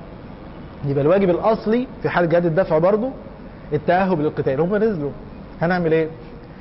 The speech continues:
نجهز الأسلحة ونلم صفوفنا ونرتب نفسنا ونعين قيادة و-، دي كلها إيه؟ أنواع من التأهب للقتال. <clears throat> "وجب الممكن حتى على فقير وولد ومدين وعبد بلا إذن".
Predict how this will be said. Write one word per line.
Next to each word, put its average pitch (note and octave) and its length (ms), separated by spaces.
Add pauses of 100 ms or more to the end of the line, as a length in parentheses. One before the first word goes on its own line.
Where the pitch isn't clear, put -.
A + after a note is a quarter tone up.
(180)
نجهز E3 280
الأسلحة E3 400
ونلم D#3+ 340
صفوفنا D#3+ 380
ونرتب D#3 380
نفسنا D#3+ 320
ونعين D#3 360
قيادة D#3+ 400
و-، D#3 40 (520)
دي D#3+ 60
كلها E3+ 300
إيه؟ D#3+ 220 (680)
أنواع E3+ 200
من E3+ 100
التأهب E3+ 520
للقتال. D3 380 (280)
<clears throat> - 1700
"وجب G3 300
الممكن E3 480 (500)
حتى G3 440 (720)
على E3+ 300
فقير D#3 380 (420)
وولد D3+ 380 (300)
ومدين D3 520 (200)
وعبد E3 600 (100)
بلا D#3+ 200
إذن". A#2+ 160